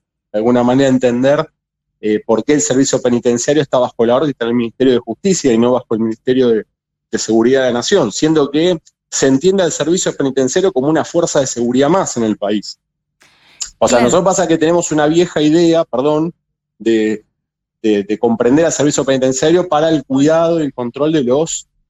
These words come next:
Speaker 1: eh, de los presos, de, digo, de ladrones de gallina.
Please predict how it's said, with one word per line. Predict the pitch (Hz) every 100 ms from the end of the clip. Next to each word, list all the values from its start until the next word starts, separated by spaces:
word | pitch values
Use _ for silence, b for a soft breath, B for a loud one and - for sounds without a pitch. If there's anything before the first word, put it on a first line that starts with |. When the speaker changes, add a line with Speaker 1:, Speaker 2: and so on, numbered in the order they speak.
| _ _
Speaker 1:
eh, | 107 107 107 101
de | 107
los | 104
presos, | - 156 147 165 135 110
de, | 107 101 98
digo, | 110 107
de | 101
ladrones | 98 117 135 113
de |
gallina. | - 196 170 107 92